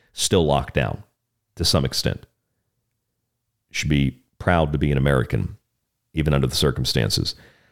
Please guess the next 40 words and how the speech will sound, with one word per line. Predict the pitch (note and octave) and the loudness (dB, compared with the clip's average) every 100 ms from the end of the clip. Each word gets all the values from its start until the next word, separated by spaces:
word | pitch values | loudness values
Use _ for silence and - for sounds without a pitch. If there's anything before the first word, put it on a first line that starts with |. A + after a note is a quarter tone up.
| _ - | _ -2
or, | D2+ - | 0 2
or | C#2+ | 2
proud | C2+ E2 D2 | 2 2 2
to | C#2 | 2
live | C#2 D2 | 2 2
wherever | D2 D#2 C#2+ | 4 2 2
you | C2+ | 2
are | C2 B1+ | 2 2
if | - | 0
you | C#2 | 0
don't | C2+ | 2
have | C#2+ - | 0 0
to | C#2 | 0
live | C2 | 0
in | B1 | 0
those | A#1 | 0
conditions. | - C2+ C2+ B1+ A1+ - - _ _ _ _ _ _ _ - - | 0 0 0 0 0 -2 -10 _ _ _ _ _ _ _ -6 2
And | G2+ | 2
then | |
things | F#2+ A2+ G2 | 4 2 4
got, | G2 F2+ | 4 4
you | F2+ | 4
know, | D#2 D2+ - _ - | 4 2 -4 _ -2
got | D2+ | 0
steadily | - G2+ E2+ D2+ | 2 2 2 0
worse. | E2 F2 - | 2 2 2
And | F2+ F#2 | 2 2
when | F2 | 2
it | - | 2
seemed | F3+ G3 | 2 4
like | B2 - | 2 2
things | C#3 A2 | 2 2
were | |
gonna | A2 | 4
get | G2 C#2+ | 2 2
better, | A2+ F2+ B1 - - _ _ _ _ _ _ | 2 4 0 -4 -12 _ _ _ _ _ _
suddenly | - D#3+ D3+ F#2+ | 0 2 4 4
we | F2 F2+ | 4 4
started | G2 E2+ | 2 4
having | F2 E2+ D#2+ | 4 4 2